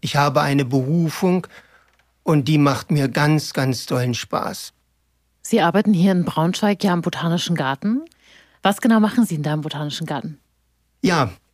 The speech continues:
Speaker 1: der Botanische Garten gehört zum Institut für Pflanzenbiologie dazu. Das ist eine untrennbare Einheit.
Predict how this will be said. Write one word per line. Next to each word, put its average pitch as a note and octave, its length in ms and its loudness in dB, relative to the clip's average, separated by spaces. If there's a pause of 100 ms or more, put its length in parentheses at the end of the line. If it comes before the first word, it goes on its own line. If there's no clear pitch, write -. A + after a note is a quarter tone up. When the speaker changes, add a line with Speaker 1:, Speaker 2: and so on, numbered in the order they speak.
(180)
Speaker 1:
der D3 80 0
Botanische D#3+ 500 2
Garten G3+ 540 0
gehört F#3+ 360 2
zum - 320 -6
Institut E3 600 -2
für C#3+ 140 -4
Pflanzenbiologie D3 960 0
dazu. F#3+ 480 -2
Das B3+ 200 -2
ist - 200 -8
eine C#3 360 2 (200)
untrennbare C#3+ 880 2
Einheit. F#3 600 -2